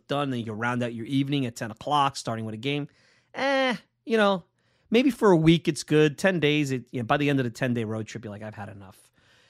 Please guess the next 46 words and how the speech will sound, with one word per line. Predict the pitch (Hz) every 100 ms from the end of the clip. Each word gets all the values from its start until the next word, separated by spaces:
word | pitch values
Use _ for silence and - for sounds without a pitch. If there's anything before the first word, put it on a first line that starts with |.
| _
And | 285
you | 294
got | 262
some | - 226
interesting | 233 - 269 240
matchups. | 233 247 147 127
You | 123
gotta | 131
finally | 123 - 185 220
get | 208 -
to | 185
see | 196
the | 156
Marlins | 131 143 180 208 240 240 - - _ _ _ _ -
and | 139 135
what | 147
that | 156 165 - -
team | 196 190
is | 165
all | 180 190
about. | 156 170 202 233 - -
That's | 139 -
the | -
team | 135 180 165
that | 151
I | 139
said | - 156 147
was | 127
gonna | 135
be | 127
that | 120 113
pesky, | - 156 - 156 143 135 _ _ _ _ _ -
uh, | - - 104 -
you | -
know, | 113
nineteen | 117 170 160 - 147
times, | 156 156 160 160 139 143
eighty-something | 151 165 160 - 147
win | 151 139
team | 160 160 151
that, | 131 -
even | 165 165
though | 147
they're | 135
not | 143 139 110
great, | 127 151 190 185